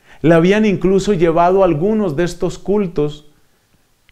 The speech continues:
donde se sacrifican cruelmente animales e incluso seres humanos.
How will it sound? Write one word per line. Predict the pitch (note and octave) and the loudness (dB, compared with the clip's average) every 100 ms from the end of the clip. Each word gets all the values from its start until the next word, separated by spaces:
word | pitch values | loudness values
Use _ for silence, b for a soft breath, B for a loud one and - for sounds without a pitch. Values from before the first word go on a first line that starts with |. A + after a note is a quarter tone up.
| _ | _
donde | - D#3+ D#3 D3+ | 0 2 2 0
se | D#3+ | -2
sacrifican | - D#3 - C3+ - G3 F#3+ D3+ | -2 -2 -2 -2 -2 -2 -2 -2
cruelmente | D3 E3 F3 F3 F3+ F#3+ | 0 0 2 0 0 0
animales | D#3+ C#3 C3+ E3 F#3 F#3+ - | 0 0 0 0 0 -2 -4
e | C#3+ | -6
incluso | C3+ D3+ D3+ D3 D#3 | -4 -2 -2 -2 -4
seres | - C#3+ D3+ C#3 | -2 -2 -2 -6
humanos. | A#2+ A2 G2+ A2 - | -6 -6 -8 -14 -20